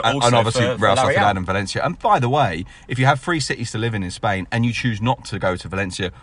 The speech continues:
Speaker 1: or San Sebastian and you identify more closely with Vigo, e-, that's even more powerful.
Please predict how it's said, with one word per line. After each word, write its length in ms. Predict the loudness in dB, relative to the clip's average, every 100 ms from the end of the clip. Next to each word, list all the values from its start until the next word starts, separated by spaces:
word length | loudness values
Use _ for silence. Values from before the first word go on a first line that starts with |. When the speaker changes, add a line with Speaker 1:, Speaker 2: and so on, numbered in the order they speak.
| -16
Speaker 1:
or 220 | -6 -6 -4
San 180 | -6
Sebastian 460 | -6 -10 -6 -6 -4
and 120 | -4 -4
you 80 |
identify 500 | -2 -4 -6 -4 -6 -6
more 200 | -6 -6
closely 380 | -4 -6 -6 -8
with 100 | -8
Vigo, 340 | -4 -4 -4 -2
e-, 160 | 0 0
that's 240 | 0 -4 -4
even 160 | -6
more 220 | -2 -2 -2
powerful. 340 | -4 -4